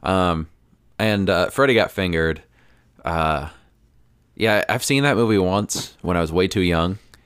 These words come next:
and I don't know, honestly, if, if Freddy got fingered in that movie, so I don't know if, if, uh, <laughs> if, <laughs> if that actually has anything to do with the title, but I do remember Tom Green singing,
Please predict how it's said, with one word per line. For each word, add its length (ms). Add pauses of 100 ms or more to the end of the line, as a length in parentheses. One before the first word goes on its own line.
(600)
and 560 (520)
I 100
don't 300
know, 420 (1000)
honestly, 480
if, 320
if 280 (600)
Freddy 280
got 160
fingered 300
in 60
that 140
movie, 240
so 140
I 60
don't 180
know 200
if, 240
if, 240
uh, 220 (280)
<laughs> 260
if, 480 (320)
<laughs> 440 (280)
if 200
that 160
actually 360
has 160
anything 280
to 40
do 20
with 80
the 60
title, 260
but 100
I 60
do 160
remember 640
Tom 240
Green 280
singing, 460